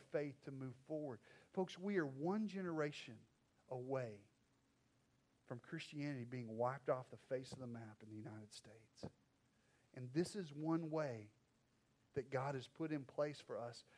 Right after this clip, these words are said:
to be yoked together with believers that our families might be believing families. But if you're not there, there's hope for you.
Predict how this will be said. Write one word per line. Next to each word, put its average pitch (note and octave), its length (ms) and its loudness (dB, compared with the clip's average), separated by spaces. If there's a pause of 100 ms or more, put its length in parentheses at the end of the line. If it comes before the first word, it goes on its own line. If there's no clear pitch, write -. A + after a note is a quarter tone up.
(160)
to D3+ 80 -6
be C3+ 120 -4 (120)
yoked D#3 320 4
together C#3 540 -2 (120)
with C3+ 220 -6
believers C3+ 640 0
that C#3 120 2
our A#2 140 4 (180)
families D#3 680 -4 (140)
might B2 280 -6
be A#2 140 -10
believing A2 580 -10
families. G#2 560 -20 (280)
But C#3 120 0
if B2+ 120 -6
you're C3 100 -2
not C3+ 320 2
there, F#3 280 2 (160)
there's D#3 220 -4
hope B2+ 320 -6
for A#2+ 80 -10
you. G#2+ 320 -12